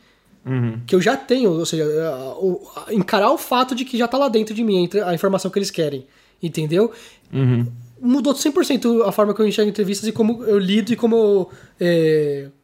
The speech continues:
Speaker 2: consigo passar em entrevistas, entendeu?
Speaker 1: Uhum.
Speaker 2: Né? Não que seja infalível, mas é, é muito melhor do que falar que você é preguiçoso.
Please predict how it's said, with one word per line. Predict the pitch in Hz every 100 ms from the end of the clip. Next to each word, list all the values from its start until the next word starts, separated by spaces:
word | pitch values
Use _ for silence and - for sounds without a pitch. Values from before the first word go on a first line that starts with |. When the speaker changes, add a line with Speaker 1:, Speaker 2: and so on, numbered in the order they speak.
| -
Speaker 2:
consigo | 208 208 233 214
passar | 214 226 - 202 190
em | 196
entrevistas, | 190 208 185 160 - 135
entendeu? | 143 135 151 160 196 196 - - - - -
Speaker 1:
Uhum. | 135 123
Speaker 2:
Né? | 196 220 -
Não | - 247
que |
seja | 277 285
infalível, | 294 339 294 233 196 156 139 135
mas | 170 170 180 175 185
é, | 180 170
é | 180
muito | 180 196 208
melhor | 262 202
do | 196
que | 202
falar | 220 202
que |
você | -
é |
preguiçoso. | 196 202 233 240 156 135